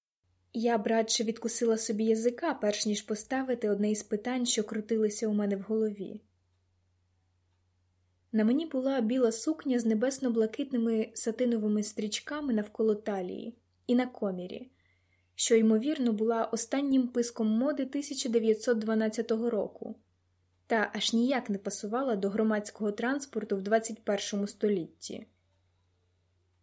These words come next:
«Ми візьмемо таксі». Гідеон розвернувся до мене обличчям,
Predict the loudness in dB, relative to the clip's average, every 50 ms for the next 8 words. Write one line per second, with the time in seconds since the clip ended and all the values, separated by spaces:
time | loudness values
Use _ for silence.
0 | _ _ _ _ _ _ 2 4 4 4 4 2 -4 -6 2 4 4 6 6 6
1 | 4 6 4 2 0 -2 -2 -2 -4 -4 -4 -4 -8 -10 -14 _ _ _ _ _
2 | _ _ _ _ _ _ _ _ _ _ _ _ _ _ _ _ _ _ _ _
3 | _ _ _ _ _ _ _ _ _ -20 _ _ _ _ _ _ _ _ -2 0
4 | 4 4 4 4 4 0 -2 -2 0 2 2 2 2 2 0 2 0 2 4 4
5 | 4 4 4 2 2 0 -2 -2 -2 -2 -2 -4 -4 -2 -2 -2 -4 -6